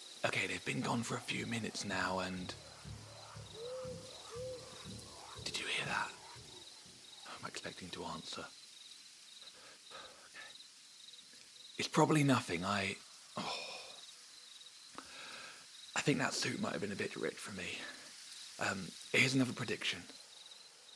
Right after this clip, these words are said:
Sagittarius, the twenty-second of November to the twenty-first of December. It's easy to get distracted by the moon when looking up at your sign.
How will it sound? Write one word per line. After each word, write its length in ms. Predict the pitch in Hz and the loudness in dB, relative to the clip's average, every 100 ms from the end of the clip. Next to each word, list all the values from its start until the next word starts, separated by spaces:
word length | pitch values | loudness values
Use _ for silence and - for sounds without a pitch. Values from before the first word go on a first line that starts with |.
| - - - - - - - - - | -16 -16 -18 -18 -16 -14 -12 -10 0
Sagittarius, 880 | - - - 127 98 87 - - - - - - | 2 4 4 2 0 -2 -4 -6 -8 -12 -14 -6
the 40 | |
twenty-second 600 | - 151 143 - 139 - | 0 2 4 4 4 6
of 60 | 131 | 8
November 560 | 135 131 131 135 147 151 - - | 8 8 8 8 8 6 -2 -6
to 80 | 139 | -2
the 40 | |
twenty-first 640 | - - - 120 135 123 - | 2 2 2 4 6 6 4
of 40 | |
December. 480 | - 110 117 104 85 - - - - - - | 0 2 2 2 0 -4 -12 -16 -16 -16 -10
It's 100 | - - | -4 8
easy 260 | - 160 170 | 8 10 6
to 100 | - | 4
get 180 | 147 - | 2 2
distracted 560 | 135 - 139 - - | 4 6 6 4 0
by 100 | - | 2
the 100 | 113 | 4
moon 360 | 120 127 123 101 | 6 8 8 6
when 100 | 90 | 2
looking 240 | - 110 | -2 -2
up 140 | - 101 | -2 -2
at 100 | - | -2
your 140 | - | -2
sign. 300 | - 73 | -2 -2